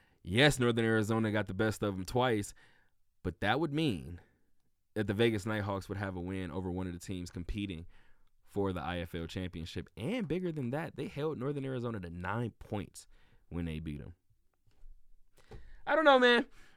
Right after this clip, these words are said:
Like I said, I'm not fin-, I'm not here to, to try to make you guys,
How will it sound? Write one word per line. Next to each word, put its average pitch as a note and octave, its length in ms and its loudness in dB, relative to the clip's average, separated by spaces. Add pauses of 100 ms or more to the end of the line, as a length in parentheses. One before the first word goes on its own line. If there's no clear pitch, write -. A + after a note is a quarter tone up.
(100)
Like G3+ 160 6
I G#3 60 10
said, G3 220 8
I'm E3+ 80 8
not F#3+ 180 8
fin-, F#3 140 2
I'm E3+ 100 2
not F3+ 140 8
here F3 260 6
to, D#3 140 6
to D3 260 4
try D#3 180 6
to D3+ 100 4
make C#3 320 4
you C3 140 4
guys, A2+ 720 2